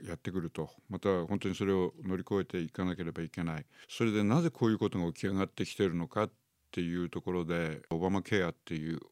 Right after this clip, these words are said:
政府がボンボンボンボンこう増税を図ってお金を集めてきて、これをやっていこうとする非常に大きな政府を目指そうということに対して、まあ、それとは逆の動き、まあ、共和党の基本的な流れとしては小さな政府っ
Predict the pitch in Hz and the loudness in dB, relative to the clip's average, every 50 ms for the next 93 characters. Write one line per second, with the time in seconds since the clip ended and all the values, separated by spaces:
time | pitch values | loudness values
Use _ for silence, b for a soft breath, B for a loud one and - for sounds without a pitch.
0 | - _ _ _ _ _ - - - 135 131 - - - 110 101 95 90 87 82 | -20 _ _ _ _ _ -8 2 4 4 4 4 2 0 2 2 2 2 0 2
1 | - 104 98 82 85 117 127 120 98 101 120 120 104 101 87 - 98 92 85 82 | 2 2 2 4 4 4 4 4 4 4 4 4 4 0 0 2 2 2 2 0
2 | - - - - - - - - - - - - - 98 110 110 113 110 107 113 | -4 -8 -18 -20 -18 -16 -16 -14 -14 -14 -16 -14 -2 2 4 4 6 6 6 8
3 | 113 113 110 - - 113 - - 110 - - _ - 110 95 92 90 90 - 107 | 8 8 8 6 4 -2 2 2 0 0 0 _ 4 4 4 4 4 0 -2 -4
4 | - - 107 113 110 104 104 104 104 98 - - 117 113 113 95 113 104 - - | 0 2 4 4 6 4 4 4 4 2 2 2 2 2 2 2 0 -2 -2 -2
5 | - 98 - 113 104 104 104 104 101 98 - - 120 107 - 113 107 101 - - | -4 -2 0 2 4 4 6 4 4 2 0 0 -2 0 2 0 0 0 0 -4
6 | - - 101 95 90 85 - 107 101 131 135 131 127 127 123 - - 175 156 120 | -2 0 0 0 0 0 -2 0 4 4 6 8 6 6 4 4 2 4 4 4
7 | - - 113 104 90 - - 92 87 87 82 85 - _ 107 95 87 98 95 104 | 4 4 2 2 2 -2 -4 -4 -4 -4 -4 -6 -8 _ -4 -2 0 0 2 0
8 | 107 - - 117 110 87 - 92 87 80 73 - _ _ _ _ _ _ 101 101 | 0 0 0 -2 -2 0 0 -2 -4 -4 -4 -10 _ _ _ _ _ _ -4 -4
9 | 101 95 - 110 98 - 110 101 90 80 - - 110 104 95 80 - - - 117 | -4 -2 -2 -4 -2 -2 -2 -2 -2 -4 -4 -4 -4 -4 -4 -4 -6 -2 2 4
10 | 110 101 101 - B B B B B B B B B B B B B B - 117 | 4 4 2 0 B B B B B B B B B B B B B B 0 0
11 | 110 - - 131 139 - 143 117 90 104 98 117 117 120 117 117 113 101 - 117 | 2 4 4 4 6 6 4 6 6 4 6 6 6 6 6 6 4 4 2 2
12 | 110 107 98 - - 120 117 113 113 - - 127 120 117 117 117 117 113 113 110 | 2 2 2 2 4 6 6 6 6 4 4 4 6 6 8 8 6 6 4 2
13 | 104 - 117 110 104 107 107 113 110 107 107 113 117 120 127 - 104 - - - | 0 0 0 0 0 2 2 2 2 2 2 4 2 2 0 0 -4 -6 -2 -2
14 | 98 82 - - 139 139 127 - 120 104 92 - - 113 113 - - - | -4 -2 0 0 0 0 2 2 2 2 0 0 0 0 0 0 -4 -16